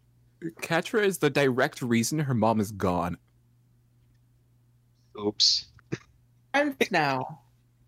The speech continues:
Speaker 1: And, like, that hit me, like, after watching it, I went, "Oh, this isn't as fun to wa-, <laughs> think about anymore." I'm still extremely happy with it, though.
Speaker 3: Like, it's
Speaker 2: I
Speaker 3: fun.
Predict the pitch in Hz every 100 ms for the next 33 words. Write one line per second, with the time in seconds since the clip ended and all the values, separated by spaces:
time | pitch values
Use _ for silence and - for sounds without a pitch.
0 | _ 175 170 170 175 - - 196 - 139
1 | 123 131 135 131 139 - - 143 131 120
2 | - 156 139 143 131 - 120 147 104 104
3 | 110 - _ _ _ 135 160 160 143 127
4 | - 127 123 123 - - - - _ _
5 | _ - 147 147 139 131 123 143 - 135
6 | 131 - _ _ _ _ _ _ _ -
7 | _ _ _ _ _ _ _ _ _ _
8 | _ _ 131 127 - 131 113 - 123 113
9 | 123 135 113 117 110 127 117 113 - -
10 | - - _ _ _ _ _ _ _ _
11 | _ - 233 233 240 - 143 208 170